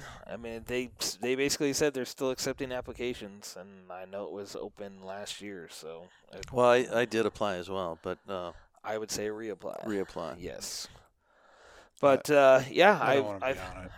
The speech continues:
Speaker 1: I don't know. That's fine. I, I'm sure
Speaker 3: They don't want me on it.
Speaker 1: Okay.
Speaker 3: <laughs> I was trying to find, I was trying to find that,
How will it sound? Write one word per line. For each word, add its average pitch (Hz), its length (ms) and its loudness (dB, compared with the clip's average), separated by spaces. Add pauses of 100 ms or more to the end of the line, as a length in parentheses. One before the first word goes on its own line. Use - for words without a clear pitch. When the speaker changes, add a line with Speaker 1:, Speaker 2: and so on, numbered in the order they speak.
(120)
Speaker 1:
I 110 160 -4
don't 98 140 -8
know. 92 120 -12 (240)
That's 104 220 -10
fine. 85 240 -12 (240)
I, 104 100 -10 (460)
I'm 90 160 -14
sure 87 320 -12 (520)
Speaker 3:
They 110 120 -6
don't 104 160 -4
want 101 180 -10
me 95 100 -12
on 95 280 -10
it. - 60 -14 (1800)
Speaker 1:
Okay. 135 320 -6
Speaker 3:
<laughs> - 40 -20 (2000)
I 147 100 8
was 151 120 8
trying 220 220 8
to 180 60 4
find, 123 300 4
I 107 80 0
was 110 100 -2
trying 160 200 2
to 139 60 0
find 107 280 -4
that, 90 180 -10